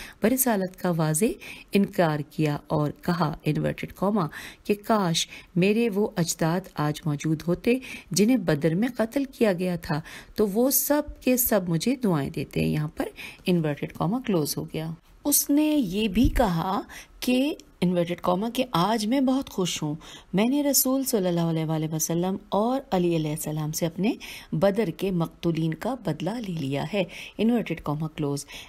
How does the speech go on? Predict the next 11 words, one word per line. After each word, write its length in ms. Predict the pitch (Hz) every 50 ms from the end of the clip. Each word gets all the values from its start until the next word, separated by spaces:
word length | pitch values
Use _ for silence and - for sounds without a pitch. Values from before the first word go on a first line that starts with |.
| - _ -
ऐसे 360 | 226 254 277 262 - 311 294
दिलसोज 580 | 220 190 220 196 180 - - 208 202 202 180 160
मसाइब 400 | 160 160 165 - 170 165 160 160 -
की 80 | - 165
वजह 220 | 160 151 151 143
से 200 | 147 - - 165
आप 200 | 160 151 151 -
अलैहिस्सलाम 520 | 151 151 151 151 151 - 156 151 156 156 165
की 180 | 165 - 196
पूरी 680 | 185 190 - - 233 240 247 247 247 247 254 254 254 233
ज़िंदगी 600 | 185 160 160 156 160 165 226 247 220 226 - -